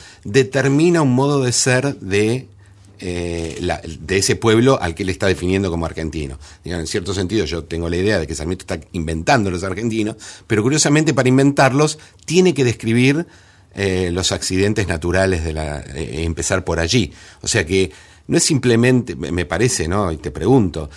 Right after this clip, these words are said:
si es solamente que descubren cierta importancia del territorio en sí mismo, sino que hay algo más que le da una entidad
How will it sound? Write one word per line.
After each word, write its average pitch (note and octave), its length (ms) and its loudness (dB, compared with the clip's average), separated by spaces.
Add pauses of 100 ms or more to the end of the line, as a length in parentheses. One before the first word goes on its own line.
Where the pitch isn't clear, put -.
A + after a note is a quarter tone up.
(140)
si - 180 -4
es A#2+ 100 2
solamente D3+ 800 2
que F2+ 200 -2
descubren A#2 600 4
cierta E2+ 1040 2 (180)
importancia F2 1080 0
del D2 220 -4
territorio F2 360 -2
en E2 40 -2
sí E2 140 -4
mismo, G2 500 0 (240)
sino C#3 460 -2
que C3+ 160 0
hay D3 200 2
algo C#3 280 4
más - 240 4
que - 120 -4
le E2+ 140 0
da A#2 220 2
una A#2 200 2
entidad A2 720 2